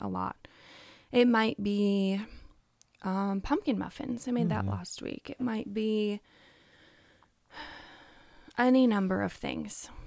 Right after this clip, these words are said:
Speaker 1: So, uh, and then
Speaker 2: How
Speaker 1: serve
Speaker 2: often are you cooking potatoes in the morning?
Speaker 1: Uh, I did that yesterday. Uh, probably at least once a week.
Speaker 2: Okay.
Speaker 1: Um, that would be a great carb option that's not a grain.
Speaker 2: And just
Speaker 1: I
Speaker 2: chopping them up, throw 'em in,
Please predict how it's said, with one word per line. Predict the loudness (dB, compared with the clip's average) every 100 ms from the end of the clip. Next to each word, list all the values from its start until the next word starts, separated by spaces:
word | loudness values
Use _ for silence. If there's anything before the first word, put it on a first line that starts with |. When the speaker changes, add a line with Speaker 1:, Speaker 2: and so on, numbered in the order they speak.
| -16
Speaker 1:
So, | -2 8 10 10 8 4 2
uh, | 0 0 -4
and | 0 2
then | 2 0
Speaker 2:
How |
Speaker 1:
serve | 4 6
Speaker 2:
often | 6 4
are |
you | 2
cooking | 2 0 0
potatoes | 0 0 2 0
in | -4
the |
morning? | -4 -4 -6 -10 -18 -20 -20 _ _ _ -8
Speaker 1:
Uh, | -4
I | -2 0
did | -2
that | 0 0
yesterday. | -2 -2 -2 0 0 -2
Uh, | -2
probably | 0 0 2 4
at | 4
least | 2 0 -2
once | -4 -4 -4
a |
week. | -4 -4 -8 -10 -6
Speaker 2:
Okay. | -4 -4 -6 -12 -2
Speaker 1:
Um, | 4 4 4 2 2
that | 2
would | 2 0
be | 0
a | 0
great | 0 0 4 2 0 _ -18
carb | -4 0 2 2
option | 0 0 0 0
that's | 0 -2 -4
not | -2
a | -4
grain. | -4 -4 0 2 2 2
Speaker 2:
And | 4
just | 4
Speaker 1:
I | 10
Speaker 2:
chopping | 10 10 8
them | 6
up, | 8
throw | 4
'em |
in, | 4